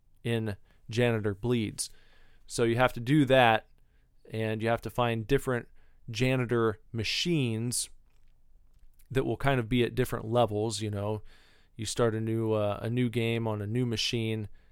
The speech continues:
you find the obstacle in the game, clear it out,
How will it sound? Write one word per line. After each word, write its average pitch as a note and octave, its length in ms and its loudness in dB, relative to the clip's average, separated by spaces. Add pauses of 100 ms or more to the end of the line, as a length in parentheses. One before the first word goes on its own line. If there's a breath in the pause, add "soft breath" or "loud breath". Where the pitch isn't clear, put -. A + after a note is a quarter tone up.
(840)
you - 80 -8
find A#2+ 320 0
the A2 60 0
obstacle A2 640 0 (100)
in A#2 140 -4
the A2+ 80 -4
game, G#2+ 460 -4 (380)
clear B2 280 2
it A2 60 2
out, G#2+ 320 4